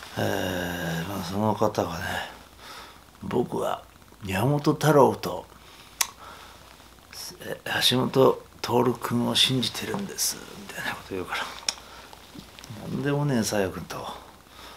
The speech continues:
とんでもねえ新自由主義者の、何を信じるんじゃい」っていう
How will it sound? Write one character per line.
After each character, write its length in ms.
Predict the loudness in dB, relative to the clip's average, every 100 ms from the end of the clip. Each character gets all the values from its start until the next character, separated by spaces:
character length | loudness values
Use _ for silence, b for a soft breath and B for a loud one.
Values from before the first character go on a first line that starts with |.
| B B
と 160 | -2 0
ん 100 | 2
で 100 | 2
も 160 | 2 4
ね 160 | 4
え 40 | 4
新 280 | 2 2
自 180 | 0 0
由 100 | 2
主 200 | 2 4
義 60 | 2
者 140 | 2
の、 180 | -2 -6 -10 -18 -20 -20 B B B B B B B B -20 -20 -20 -20 -20 -16 -4
何 300 | 0 0 -2
を 80 | -4
信 240 | -6 -6
じ 100 | -6
る 140 | -8 -6
ん 80 |
じ 100 | -6
ゃ 40 | -6
い」 40 |
っ 40 | -8
て 280 | -12 -12
い 180 | -10
う 60 | -10